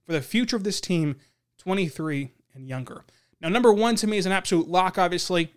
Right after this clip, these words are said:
It's S G A. Shai Gilgeous-Alexander is incredible, and he can be a number one option on the championship team,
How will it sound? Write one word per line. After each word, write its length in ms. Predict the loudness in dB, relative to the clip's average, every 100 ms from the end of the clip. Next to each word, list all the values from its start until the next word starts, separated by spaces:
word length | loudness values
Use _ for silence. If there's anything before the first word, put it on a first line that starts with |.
| -6
It's 200 | -4 2
S 220 | 2 0
G 160 | -4 -6
A. 100 | -8
Shai 480 | -8 -2 2 4 2
Gilgeous-Alexander 840 | 2 -2 -2 -4 -4 -6 -6 -4 -6 -10 _ _
is 240 | -6 -4
incredible, 800 | -2 -4 -6 -2 2 2 0 -8 _ _ _ _ _ _
and 400 | 2 4 4 -2 -8 _ _
he 240 | _ -4 -2
can 280 | 2 2
be 200 | 2 2
a 60 | 2
number 260 | 2 2 2
one 140 | 2
option 260 | 0 0 -2
on 60 |
the 60 | -2
championship 420 | -2 -4 -6 -8
team, 340 | -6 -4 -4